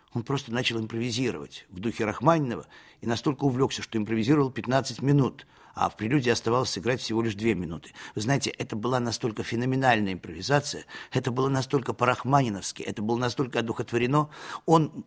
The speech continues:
с какой-то невиданной скоростью постигал поэзию Хлебникова и Мандельштама,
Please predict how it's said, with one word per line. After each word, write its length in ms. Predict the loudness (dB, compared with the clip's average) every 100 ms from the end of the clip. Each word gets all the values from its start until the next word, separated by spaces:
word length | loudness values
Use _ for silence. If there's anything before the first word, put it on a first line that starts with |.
| _
с 160 | -6
какой-то 340 | -6 -2 0 2 6
невиданной 720 | 6 6 4 2 4 4 4
скоростью 640 | 2 6 8 8 2 -4
постигал 500 | -4 -4 -2 4 4
поэзию 680 | 4 4 6 6 4 2 -4
Хлебникова 720 | -2 4 4 4 -2 -2 -2
и 60 | 0
Мандельштама, 760 | -2 -4 -2 2 6 6 6